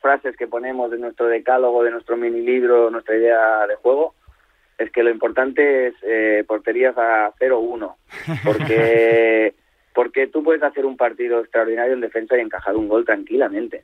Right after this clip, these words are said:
Speaker 1: eh, y te pueden llegar una vez y te marcan un gol. Cuando tú te basas solo en el tema de las porterías a cero, es como si al jugador le dices, "Ahora nos han marcado el gol,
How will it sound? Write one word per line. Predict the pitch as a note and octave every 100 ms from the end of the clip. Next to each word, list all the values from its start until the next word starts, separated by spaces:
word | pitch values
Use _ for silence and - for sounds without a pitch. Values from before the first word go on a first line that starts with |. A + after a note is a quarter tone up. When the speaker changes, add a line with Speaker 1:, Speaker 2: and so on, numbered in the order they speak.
| -
Speaker 1:
eh, | F#2+ F#2+ F#2+
y | A2 A2
te | A2+
pueden | B2+ C#3+
llegar | C#3+
una | C3 B2
vez | C3+ D3
y |
te | A#2+
marcan | A2+ A#2 A#2+
un | A2+
gol. | A2+ G#2 -
Cuando | G#2+ A2+
tú | G#2+ D3
te | D3+ C#3+
basas | D3 C#3+ C3+ -
solo | C#3 C3+ G#2+ _ _ _ _ _ _ _ _
en | A2+ A#2
el | A2
tema | B2+ C3+
de | C3
las | B2+
porterías | B2 A#2+ B2 B2
a | A#2 A2
cero, | C3+ D#3 - _ _ _
es | G#2+
como | - C#3
si | C3+
al | B2
jugador | - A#2 C3+
le | C#3
dices, | B2 A#2
"Ahora | B2+
nos | C#3
han | C#3+ C3+
marcado | B2+ B2+ B2
el |
gol, | B2+ D#3+